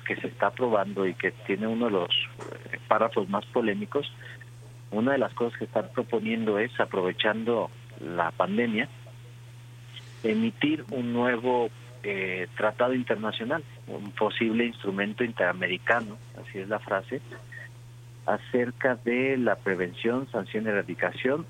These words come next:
de abuso y violencia contra niñas, niños y adolescentes.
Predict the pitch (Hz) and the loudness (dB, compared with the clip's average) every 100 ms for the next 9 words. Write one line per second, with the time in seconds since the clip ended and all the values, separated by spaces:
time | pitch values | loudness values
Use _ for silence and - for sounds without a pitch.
0 | - - - - 90 90 101 107 - 110 | -12 -18 -16 -6 0 0 0 -2 0 0
1 | 98 90 98 107 127 117 98 92 87 90 | 2 2 0 -2 -4 0 -2 0 0 0
2 | 95 98 90 85 - 92 98 113 170 165 | -2 -2 -4 -6 0 4 4 4 2 0
3 | - | -2